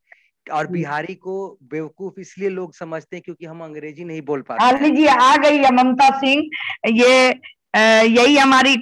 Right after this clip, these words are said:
Speaker 2: college की friend थी और एकदम अभी भी, अभी भी शायद बेटा बेटी क्या क्या काम करके बहुत busy से आई होगी, तो वो आ चुकी है। ये इसी को हमने कहा था कि हमको तुम्हारी जरूरत है क्योंकि मेरी English weak है।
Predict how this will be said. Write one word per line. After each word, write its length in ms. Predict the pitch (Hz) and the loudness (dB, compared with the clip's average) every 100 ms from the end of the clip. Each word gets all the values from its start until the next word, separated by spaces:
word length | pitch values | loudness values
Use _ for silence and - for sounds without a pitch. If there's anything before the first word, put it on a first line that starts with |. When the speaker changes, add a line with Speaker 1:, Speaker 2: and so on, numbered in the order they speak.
| 285 | 0
Speaker 2:
college 600 | 254 247 247 247 254 262 254 | 2 2 2 4 4 2 -2
की 80 | 240 | -4
friend 460 | 233 233 220 214 | 0 0 0 -2
थी 100 | 254 | 0
और 140 | 254 247 | 2 2
एकदम 400 | 240 262 262 247 | 0 0 0 0
अभी 320 | 247 233 269 | 0 0 2
भी, 240 | 277 - - _ - | 0 -2 -8 _ 0
अभी 200 | 247 294 | 2 2
भी 120 | 294 | 2
शायद 240 | 277 262 | 4 2
बेटा 420 | 247 247 254 262 | 4 2 2 2
बेटी 340 | 240 240 254 247 | 4 2 2 -2
क्या 160 | 240 | 0
क्या 180 | 240 247 | 2 2
काम 540 | 247 240 240 247 240 214 | 2 2 4 4 2 2
करके 320 | 233 233 240 | 2 2 0
बहुत 300 | 220 233 226 | 2 0 0
busy 300 | 226 208 240 | -2 0 0
से 140 | 240 | 0
आई 260 | 220 226 240 | 2 2 2
होगी, 380 | 202 196 269 - - - - | 2 0 -4 -6 -14 -14 -2
तो 400 | 233 240 233 233 | 2 4 4 2
वो 340 | 226 233 240 233 | 0 0 2 2
आ 280 | - 226 247 | 2 2 0
चुकी 440 | 247 240 254 233 | 0 -4 -2 2
है। 160 | 226 247 | 4 4
ये 120 | 233 | 2
इसी 360 | - 220 302 | 0 -2 0
को 160 | 302 285 | 0 2
हमने 380 | 254 247 247 247 | 4 4 2 2
कहा 260 | 226 208 | 0 0
था 220 | 196 196 175 | 0 -2 -2
कि 160 | 196 | 0
हमको 440 | 180 202 247 247 311 | 0 2 0 2 0
तुम्हारी 440 | 311 277 254 254 | 2 2 2 2
जरूरत 420 | 226 226 233 220 262 | 2 2 2 2 0
है 80 | |
क्योंकि 280 | 254 262 269 | -2 -2 0
मेरी 280 | 262 285 302 | 0 2 2
English 280 | 285 285 - | 2 0 -2
weak 240 | 247 233 214 | -2 -2 0
है। 280 | 202 208 | -2 -2